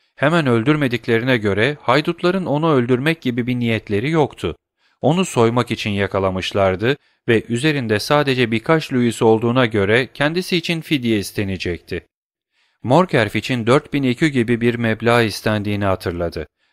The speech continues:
Morkerf'ten daha önemli bir şahsiyet olduğu için kafasında sekiz bin ekülük bir fidye isteneceğini tahmin ediyordu. Sekiz bin ekü kırk sekiz bin frank yapıyordu.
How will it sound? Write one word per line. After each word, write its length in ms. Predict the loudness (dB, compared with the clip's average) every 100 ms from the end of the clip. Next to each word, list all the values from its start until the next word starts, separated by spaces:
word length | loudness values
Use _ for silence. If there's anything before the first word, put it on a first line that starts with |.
| _
Morkerf'ten 680 | 2 2 2 0 0 -2 0
daha 200 | 0 0
önemli 400 | 0 0 0 -2
bir 100 | 0
şahsiyet 540 | 0 0 0 -2 2
olduğu 360 | 2 2 0 0
için 420 | 0 -2 -4 -6 _ _
kafasında 520 | 0 2 0 2 2
sekiz 420 | 2 0 0 -2 0
bin 100 | 0
ekülük 480 | 0 0 -2 0
bir 160 | 0 -2
fidye 360 | -2 -2 0 0
isteneceğini 680 | 0 -2 -2 0 0 0
tahmin 460 | 0 0 0 -2 -4
ediyordu. 640 | -4 -2 -2 -2 -4 -10 -12 _ _ _ _
Sekiz 460 | -2 -2 0 -2 0
bin 100 | 0
ekü 460 | 0 0 0 0 -2
kırk 180 | -6 -2
sekiz 380 | -2 -2 -2
bin 160 | -2 -2
frank 380 | -2 -2 -2 -2
yapıyordu. 560 | -4 -2 -2 -2 -8